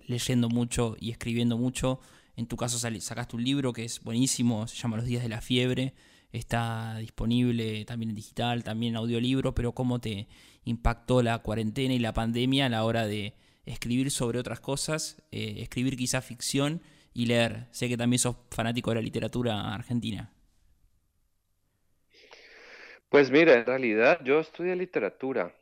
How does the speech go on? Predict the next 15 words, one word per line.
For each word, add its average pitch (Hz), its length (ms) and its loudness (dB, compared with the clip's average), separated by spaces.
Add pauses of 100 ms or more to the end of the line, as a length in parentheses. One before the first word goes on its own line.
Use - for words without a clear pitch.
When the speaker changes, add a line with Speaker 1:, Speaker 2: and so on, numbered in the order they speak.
(280)
Speaker 2:
y 110 160 -8
empecé 104 420 -2
en 107 120 2
el 131 80 2
mundo 151 300 2
del 151 120 4
periodismo 113 800 -2 (800)
por, 107 360 4 (120)
porque 98 340 2
<laughs> - 0 -
necesitaba 98 540 2
un 143 80 4
trabajo 135 560 8
y 104 180 0
era, 113 520 4